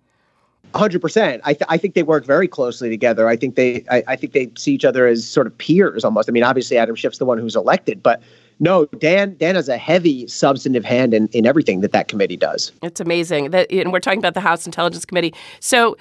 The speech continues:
Speaker 2: tell me a little bit about the prosecution, 'cause who doesn't like hearing these old stories about the
Speaker 1: Oh, my goodness.
Speaker 2: Genovese family? And also, you know,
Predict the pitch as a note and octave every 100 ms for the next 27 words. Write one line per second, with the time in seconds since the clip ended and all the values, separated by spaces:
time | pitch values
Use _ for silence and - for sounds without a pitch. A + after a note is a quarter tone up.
0 | - - C#4+ F4+ D4+ A3 A3 G#3+ G#3 F#3+
1 | F#3+ F#3 F3+ - F#3 F3+ - F3+ - G3
2 | A3+ A#3+ G3+ G3 F#3 F#3 F3+ F#3 F3+ E3+
3 | F3 E3+ - F3+ E3+ E3 E3+ E3+ E3+ F#3+
4 | F3 E3 E3 D3 C3+ C#3+ C#4 C4 B3 A#3
5 | A3 G3+ G3+ G3+ F#3+ G3 G3 F#3+ - -
6 | - A#3+ D4 - D4+ C#4 - G#3 C4+ B3